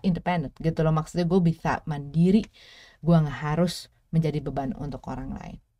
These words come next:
Tapi itu nggak akan bisa gue dapetin kalau gue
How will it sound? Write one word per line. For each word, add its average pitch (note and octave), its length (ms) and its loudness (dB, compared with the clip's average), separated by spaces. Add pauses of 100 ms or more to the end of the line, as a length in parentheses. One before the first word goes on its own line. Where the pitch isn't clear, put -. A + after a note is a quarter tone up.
(160)
Tapi G#3+ 400 0 (180)
itu G#3 240 4
nggak F3+ 320 6
akan E3 220 0
bisa D3+ 340 -4
gue D3 320 -6
dapetin B3 560 0 (1160)
kalau E3+ 260 6
gue D#3+ 480 2